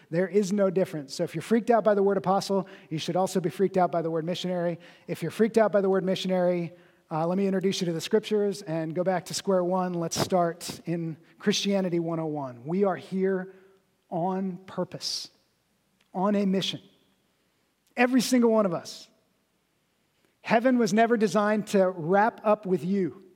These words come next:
The e-, eternal life was not, you weren't the last one to receive it. It's designed to go to you and then through you so that other people can experience the grace of God. You are here on purpose,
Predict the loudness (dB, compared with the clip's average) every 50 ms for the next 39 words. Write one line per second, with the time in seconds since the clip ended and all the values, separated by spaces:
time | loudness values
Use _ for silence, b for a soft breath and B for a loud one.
0 | _ -2 -2 -2 -2 -4 -8 -14 -12 -6 -4 -4 -4 -2 2 2 4 4 6 6
1 | 6 6 6 4 4 2 0 -2 -4 -2 0 0 0 0 0 2 2 4 2 2
2 | 2 0 2 2 4 4 2 2 -2 -4 -4 -2 -2 0 -2 -2 0 0 0 0
3 | 0 -2 0 0 0 0 0 -2 -4 -6 B B B B B -6 -6 -4 -2 0
4 | 0 2 2 2 2 2 0 0 0 -2 -4 -4 -6 -2 0 2 2 4 4 2
5 | 0 0 -2 -2 -2 -2 0 -2 -4 -6 -8 -12 -16 -20 -20 -14 -6 -2 2 4
6 | 6 6 6 4 4 2 0 0 0 0 0 0 0 0 0 2 2 2 2 0
7 | 0 0 0 0 2 2 2 0 0 B B B B B B -2 -2 -2 -4 -4
8 | 0 2 4 6 6 6 4 2 0 -6 -6 -4 -2 0 0 0 0 -2 -2 -2
9 | 0 0 2 2 0 -2 -6 -10 B B B B B B -6 -2 0 2 4 2
10 | 2 0 0 0 0 2 2 2 0 -2 -2 -2 -2 -2 -4 -8 -8 -8 -10 -12